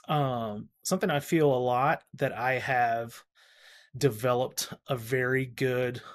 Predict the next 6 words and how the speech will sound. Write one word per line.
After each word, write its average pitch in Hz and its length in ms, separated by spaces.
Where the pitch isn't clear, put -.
uh, 110 340
ability 127 760
to 123 140
fight 135 540
fear 160 600
with, 139 580